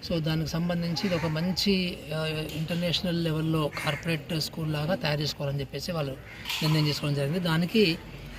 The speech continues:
so, గవర్నమెంట్ సపోర్ట్ చేస్తుంది, అట్లాగే సోషల్ డెమోక్రటిక్ ఫోరం లాంటివి, అట్లా కన్సర్న్ ఇండియా ఫౌండేషన్ లాంటివి కూడా సపోర్ట్ చేయడానికి ముందుకొచ్చాయి.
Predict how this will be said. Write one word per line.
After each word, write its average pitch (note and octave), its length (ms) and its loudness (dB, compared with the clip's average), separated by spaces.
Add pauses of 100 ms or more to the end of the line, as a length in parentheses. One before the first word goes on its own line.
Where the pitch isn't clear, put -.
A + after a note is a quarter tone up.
(160)
so, D#3+ 260 0
గవర్నమెంట్ D#3 340 2
సపోర్ట్ D3+ 380 0
చేస్తుంది, D#3 380 0
అట్లాగే D#3 540 0
సోషల్ D#3+ 300 0
డెమోక్రటిక్ D3+ 420 -2
ఫోరం D3 220 0
లాంటివి, C#3+ 420 -2 (440)
అట్లా D3+ 140 0
కన్సర్న్ D#3 380 2
ఇండియా D3+ 200 2
ఫౌండేషన్ D3 440 -2
లాంటివి C#3 300 -6
కూడా E3 120 -4
సపోర్ట్ D3+ 360 -4
చేయడానికి C#3 220 -2
ముందుకొచ్చాయి. C3+ 680 -4